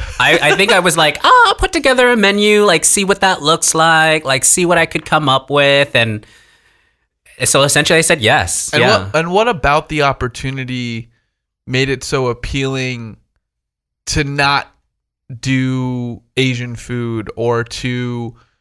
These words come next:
Speaker 2: not go in a different direction or just to wait and continue your catering business and, and not go into restaurants? What was, was it, did it feel like the right moment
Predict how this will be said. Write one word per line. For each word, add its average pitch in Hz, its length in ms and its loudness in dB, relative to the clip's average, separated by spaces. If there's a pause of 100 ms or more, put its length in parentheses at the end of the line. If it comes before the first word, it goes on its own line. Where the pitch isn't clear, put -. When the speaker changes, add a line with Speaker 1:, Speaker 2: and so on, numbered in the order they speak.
(240)
Speaker 2:
not 139 400 -2
go 131 240 2
in 127 140 -4
a 123 80 -6
different 120 380 -6
direction 117 560 -4
or 160 180 0
just 202 300 -4
to 185 100 0
wait 143 520 -4
and 131 180 -6
continue 147 520 -6
your 147 220 -4
catering 135 560 -4
business 113 480 -10
and, 110 320 -12
and 120 160 -10
not 123 300 -2
go 123 240 -2
into 131 420 -8
restaurants? 113 640 -8
What 147 180 0
was, 147 300 0 (440)
was 135 180 -2
it, - 280 -6
did 143 160 -2
it 123 120 -8
feel 151 260 -2
like 151 200 0
the 139 120 -4
right 135 280 -2
moment 131 580 -6